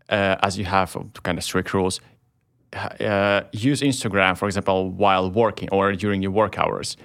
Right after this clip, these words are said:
Or do, have, do you, like, limit yourself? And, for example, in the evening when you have a free time and, well, you can basically sc-, scroll Instagram for three hours, but do you limit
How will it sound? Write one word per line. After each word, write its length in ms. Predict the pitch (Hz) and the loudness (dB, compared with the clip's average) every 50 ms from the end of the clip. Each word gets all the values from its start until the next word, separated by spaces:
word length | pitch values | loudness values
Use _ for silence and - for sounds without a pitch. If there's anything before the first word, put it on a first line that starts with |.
| - - _ | -20 -8 _
Or 180 | 107 107 104 101 | 0 2 2 2
do, 160 | 104 117 - - | 0 -4 -6 -4
have, 400 | 107 - 117 123 127 123 123 - | -4 0 0 0 0 0 -4 -2
do 100 | 113 127 | 0 2
you, 100 | 131 139 | 2 4
like, 200 | 131 113 - - | 2 2 0 0
limit 280 | 120 131 139 127 95 - | 0 2 2 2 0 0
yourself? 500 | 98 - - 98 82 71 - - - - - _ _ _ _ _ _ _ _ _ | -4 -2 0 2 2 2 2 -2 -8 -18 -20 _ _ _ _ _ _ _ _ _
And, 500 | - 110 110 110 107 107 107 104 104 - - - _ _ | 2 4 4 4 4 4 2 0 -2 -4 -10 -18 _ _
for 100 | - 113 | -2 -2
example, 480 | 104 - 117 113 101 - 104 101 104 | 0 0 0 0 0 0 -2 -2 0
in 140 | - 113 107 | 0 0 0
the 80 | 104 110 | 0 0
evening 380 | 113 127 120 95 98 95 92 | 0 0 0 0 0 0 0
when 120 | 98 95 98 | 0 0 0
you 60 | 95 | 0
have 160 | 98 104 104 | -2 -2 -4
a 40 | 104 | -4
free 240 | - - 143 147 - | -4 -2 -2 -2 -2
time 420 | - - 90 92 92 87 90 - - - _ _ _ _ _ _ _ - | -2 0 0 2 2 0 -2 -4 -8 -14 _ _ _ _ _ _ _ -2
and, 400 | 95 95 95 92 92 92 87 - _ _ _ _ _ _ _ _ _ _ | 0 2 2 2 0 -2 -4 -6 _ _ _ _ _ _ _ _ _ _
well, 320 | 110 104 92 90 92 - - - - | -2 0 0 0 0 -4 -8 -8 -4
you 120 | 123 120 | -4 -4
can 360 | 120 - 131 156 180 175 143 | -4 2 4 4 4 4 4
basically 400 | 101 107 101 92 110 107 101 98 | 4 2 2 2 0 -2 -2 -2
sc-, 340 | 95 - - - - 113 107 | -2 -4 -8 -6 -6 -6 -6
scroll 240 | - - - 104 101 | -2 0 0 2 2
Instagram 420 | 104 95 - 104 98 95 90 90 | 2 0 -2 -2 -2 -2 -2 -2
for 160 | - - 101 95 | -2 -2 -2 -2
three 220 | - - 120 98 - | -2 -2 -2 2 4
hours, 380 | 90 92 90 95 98 98 - - - - - _ _ | 4 4 4 2 2 0 -2 -8 -12 -20 -20 _ _
but 180 | 104 101 98 - | 0 0 2 0
do 80 | 123 | -2
you 220 | 123 131 151 143 131 | 0 2 2 4 4
limit 320 | 123 117 107 98 92 87 | 4 2 2 2 0 -2